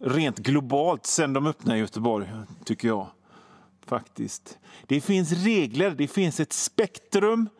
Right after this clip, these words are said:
mellan Arvingarna och Håkan Hellström där saker får finnas i den här stan. Stick ut och du får ta konsekvenserna eller flytta. Lillebrorskomplex,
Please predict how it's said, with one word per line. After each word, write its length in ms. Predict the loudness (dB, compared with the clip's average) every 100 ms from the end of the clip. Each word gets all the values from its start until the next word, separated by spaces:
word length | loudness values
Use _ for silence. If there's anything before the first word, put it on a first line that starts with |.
| _ -2
mellan 280 | 0 0
Arvingarna 540 | 0 0 2 0 0 0
och 60 |
Håkan 200 | 0 0
Hellström 420 | 0 0 0 2 2
där 80 |
saker 360 | 2 0 0 -2
får 200 | 0 -2
finnas 420 | 2 0 0 -2
i 120 | 0
den 120 | 0 0
här 180 | -2
stan. 360 | -4 -2 -2 -2 -10 -16
Stick 480 | -14 -4 -2 -2 -2
ut 480 | 0 0 0 -6 -14 -18 -20 -20 _
och 100 | 0
du 100 | 0
får 120 | 0 0
ta 280 | 0 0
konsekvenserna 720 | 0 -4 -4 -2 -2 0 -4
eller 360 | -2 0 2 0
flytta. 400 | 0 0 0 -2 -4 -20 _
Lillebrorskomplex, 1200 | 0 2 2 2 2 0 -2 -4 0 0 -2 -10